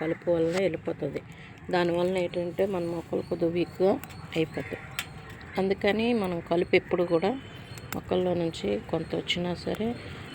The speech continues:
వాటిని వెట్-, ఎప్పటికప్పుడు మనం క్లీన్ చేసుకుంటూ ఉండాలి. ఈ మొక్కల్లో ఎక్కువగా ఈ కలుపు రావడానికి అవకాశం ఏంటంటే మనం, ఉమ్, వేస్తాం కదా, మట్టి వేసేటప్పుడే అవి ఉండిపోతాయి చా-, దానికి సంబంధించిన విత్తనాలు.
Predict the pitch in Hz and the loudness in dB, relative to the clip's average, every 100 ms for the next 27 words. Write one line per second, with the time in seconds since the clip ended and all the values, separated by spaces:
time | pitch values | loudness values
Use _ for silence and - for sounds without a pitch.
0 | - 180 - 175 175 165 156 - - 175 | -2 -2 0 0 2 4 4 2 -2 -2
1 | - 175 - - 165 170 160 226 277 - | 2 2 2 2 0 2 2 2 -2 -8
2 | - - - 170 170 160 170 160 - 170 | -10 -8 0 4 6 6 6 4 2 0
3 | 160 156 147 147 147 151 - - - - | 2 2 2 0 0 -2 -6 -10 -10 -10
4 | - - - 185 180 170 160 185 190 196 | -10 -10 -2 2 2 2 4 6 8 8
5 | 170 - 208 202 214 214 180 - 175 165 | 6 2 2 6 6 6 4 4 2 4
6 | 185 175 170 175 170 170 165 170 - 165 | 4 4 4 2 2 -2 -2 -4 -8 -10
7 | - 165 156 165 160 208 190 180 196 208 | -4 -2 -2 -4 -2 -2 0 2 2 -2
8 | - - - - - 180 175 170 190 185 | -8 -12 -12 -8 -2 2 2 4 4 2
9 | - 175 160 175 175 - 202 196 190 190 | 0 0 0 -2 -2 2 4 4 4 2
10 | 196 - 214 196 170 185 185 - - - | 2 2 0 2 2 2 0 -4 -10 -12
11 | - - 185 - 190 175 160 156 180 170 | -8 -2 0 2 4 6 6 4 0 0
12 | 170 175 170 165 170 175 180 185 175 170 | 2 2 2 0 -2 0 0 -2 -2 -2
13 | 165 - 170 165 160 | -4 -4 -6 -4 -6